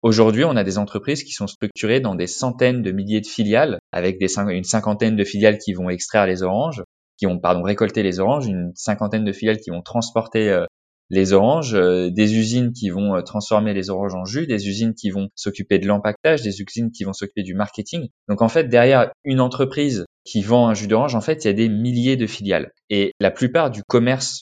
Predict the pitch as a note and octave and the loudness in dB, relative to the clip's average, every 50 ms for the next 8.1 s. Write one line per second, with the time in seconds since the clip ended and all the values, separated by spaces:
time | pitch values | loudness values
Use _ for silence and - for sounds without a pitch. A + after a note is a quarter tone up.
0 | - _ - G#2+ G#2 G2 G#2+ G2 F#2+ G2 A#2 D#3 G3 G3+ _ _ _ _ _ _ | -14 _ -4 -4 -2 0 0 0 0 0 -4 -6 -6 -6 _ _ _ _ _ _
1 | _ _ _ - G2 F#2+ F#2+ F#2 - G2+ - F#2+ F#2 F#2 - G#2+ B2+ D#3 D3 - | _ _ _ -4 -2 -2 -2 -4 -6 -8 -6 -6 -6 -2 0 0 0 0 0 -4
2 | - - - - G#2+ G2+ - - D#3+ F3 D3 G#2 - - A2+ - - A#2 A2 A#2 | -8 -6 -2 -2 -2 -2 0 0 0 0 0 -2 -4 -6 -8 -6 -2 0 2 2
3 | C3 C#3 C3 A#2 G#2+ G#2+ G#2 G#2 - E2+ - _ _ _ _ - G2 G2 - - | 2 2 2 0 -2 -2 -2 -4 -4 -8 -10 _ _ _ _ -4 -2 -2 -4 -6
4 | - G#2 - - C3 E3 G3+ G3+ - - - G2+ - - F#2+ - - E3+ F3+ D#3 | -8 -8 -6 -4 -4 -4 -4 -4 -6 -4 -4 -4 -2 -4 -4 0 2 2 2 0
5 | C3 - - - - - A#2 - - C3 B2 B2 B2 B2 - A2+ A2+ A2+ G#2+ G#2 | -2 -10 -12 -10 -8 -6 -6 -4 -2 -2 -2 -2 -4 -4 -6 -6 -4 -4 -2 -2
6 | - A#2+ A#2 A#2+ - F#2 - - A2 B2 B2 A2 F#2+ F#2+ G2+ G#2 G#2 G#2+ G#2+ G#2+ | -2 -2 -2 -2 -4 -4 -2 -2 -2 -2 0 -2 -2 0 0 -2 -2 -2 -2 -2
7 | G#2+ - B2 A#2 G2+ - - G2 G#2 G#2 - G2 G2+ - G2 G2+ - - A2+ A2 | -2 -4 -6 -6 -6 -8 -8 -8 -8 -8 -10 -12 -12 -10 -12 -10 -8 -6 -8 -8
8 | A2 | -8